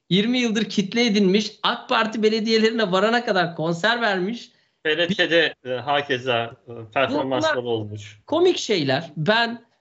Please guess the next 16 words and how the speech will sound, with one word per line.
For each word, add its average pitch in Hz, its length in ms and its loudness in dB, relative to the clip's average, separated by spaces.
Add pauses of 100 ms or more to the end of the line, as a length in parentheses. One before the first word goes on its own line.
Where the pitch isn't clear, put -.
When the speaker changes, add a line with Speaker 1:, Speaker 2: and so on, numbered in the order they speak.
(260)
Speaker 1:
bunları 233 300 2
gördükçe, 208 840 -2 (100)
e, 151 320 0
gülüyorum 185 540 4
sadece. 120 440 -4
Yani 160 300 2
bu 170 180 2
ülkede 190 300 2
gazetecilik 185 640 0
yapan 175 420 0 (400)
birisi 208 300 0
olarak 196 360 0
gülüyorum. 180 460 2
Ben 180 220 2
bugüne 202 280 2
kadar 190 360 -2